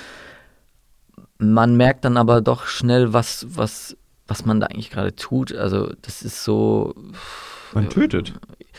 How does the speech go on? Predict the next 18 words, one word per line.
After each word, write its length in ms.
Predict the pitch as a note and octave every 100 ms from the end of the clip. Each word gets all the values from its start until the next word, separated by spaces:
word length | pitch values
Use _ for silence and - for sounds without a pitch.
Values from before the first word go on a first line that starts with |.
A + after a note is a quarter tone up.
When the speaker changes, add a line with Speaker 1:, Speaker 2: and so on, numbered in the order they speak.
| - - - -
Speaker 1:
Ja, 560 | F#2+ F#2 A2+ F3+ D3 -
auch 240 | G#2+ G#2+
einfach, 640 | - A2+ A#2+ A2+ A2 - -
ähm, 520 | A2 G#2+ G#2+ G#2 G2+ - - - _
so 280 | G2 A2 G#2
dieses 520 | G#2+ G#2 G#2+ G2 - _ _ - - -
sich 480 | A2+ G2+ G#2+ - - _ _ _ _ _ _ _ _ _ _ _ -
über 280 | A2+ A2 G#2
diese 280 | G2+ G2+
Menschen 480 | G2 G#2 D3+ - A2
so 380 | G2 G2+ G2 G2 - _ _
herabsetzen, 1080 | - F2 F2+ G#2+ - - F#2+ - - D#2+ - _ _ _ _ _ _
so 160 | F#2+
als 260 | - F2 -
wär 100 | G2+
ich 140 | -
was 180 | F#2 -
Besseres, 680 | - A#2 - D2+ A1+ -